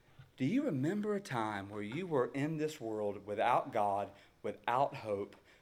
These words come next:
separated from Him? 'Cause you were.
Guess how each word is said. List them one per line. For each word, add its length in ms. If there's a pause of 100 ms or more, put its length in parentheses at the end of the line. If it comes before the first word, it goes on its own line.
(120)
separated 680
from 160
Him? 300 (1600)
'Cause 220
you 140
were. 360